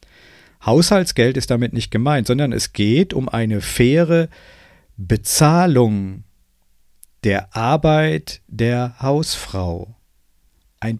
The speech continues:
prozentualer Anteil basierend auf dem Gehalt des Mannes, das halte ich für eine prima und faire Lösung.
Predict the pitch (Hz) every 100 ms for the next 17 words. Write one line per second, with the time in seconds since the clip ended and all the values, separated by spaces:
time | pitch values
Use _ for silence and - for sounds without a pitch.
0 | - - 175 196 - 175 170 151 135 139
1 | 139 - 180 185 175 139 117 101 98 92
2 | - _ _ _ _ _ _ 101 95 117
3 | 147 170 139 - 104 98 87 - 113 143
4 | 156 147 - 123 101 87 - 156 - 127
5 | 127 143 - 170 - - - 117 127 139
6 | - 113 117 120 131 139 _ _ - -
7 | 123 143 151 151 151 - 110 - 117 113
8 | 117 120 113 107 98 90 85